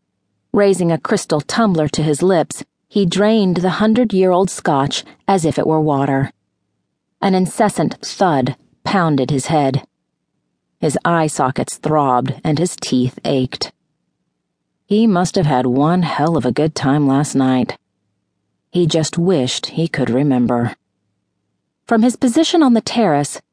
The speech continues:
he looked down on a cross-cut emerald lawn, immaculate flower beds, and sputtering fountains. Guests,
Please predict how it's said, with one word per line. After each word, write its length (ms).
he 160
looked 260
down 360
on 100
a 60
cross-cut 840
emerald 400
lawn, 440
immaculate 720
flower 400
beds, 460
and 180
sputtering 460
fountains. 640
Guests, 520